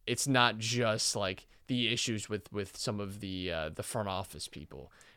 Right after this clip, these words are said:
It's not just the issues with John Mid-, like, it's all these things combined. And, um, now you have this entire question of, of where do you even go from here? What do you, what do you do now? <laughs> Like,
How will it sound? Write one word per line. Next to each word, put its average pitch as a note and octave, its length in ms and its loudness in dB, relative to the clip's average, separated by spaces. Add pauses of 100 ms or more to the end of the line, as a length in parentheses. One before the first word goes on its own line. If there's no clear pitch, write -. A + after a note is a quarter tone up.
It's - 160 -4
not A#2 180 4
just A#2 320 0
the G2+ 180 0
issues G#2 280 -4
with G2 100 -6
John F2+ 220 -6
Mid-, E2+ 80 -4
like, A#2 160 2
it's B2+ 160 2
all F#3+ 200 12
these A2 220 2
things F2+ 240 -6
combined. G2 580 0
And, E2 360 -8 (520)
um, E2 460 -4 (920)
now C3 260 8
you C3 160 6
have B2 180 4
this B2 180 -2
entire G#2+ 320 0
question A2 380 -2
of, G2+ 160 -6
of G#2+ 180 -6
where B2 180 6
do D#3 60 4
you D#3+ 100 6
even D3 200 6
go C3+ 180 6
from G#2 200 -4
here? E2+ 240 -4
What A2+ 140 2
do C#3+ 60 4
you, D3 280 2
what B2+ 120 2
do C#3+ 60 2
you D3+ 80 0
do A#2+ 640 2
now? F2 400 -4
<laughs> - 80 2
Like, D3 460 6